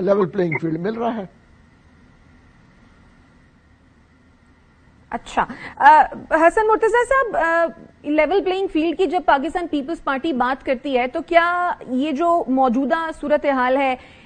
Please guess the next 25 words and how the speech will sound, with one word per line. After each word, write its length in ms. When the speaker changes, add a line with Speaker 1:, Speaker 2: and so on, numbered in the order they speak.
Speaker 2:
इसमें 340
आपको 520
लगता 320
है 180
कि 100
level 340
playing 300
field 300
नहीं 140
मिल 160
रहा, 140
या 480
back 380
into 220
two 240
thousand 340
eighteen 480
जब 180
इंतखाबात 640
हुए, 120
तो 140
क्या 160
तब 200
भी, 320
अ, 720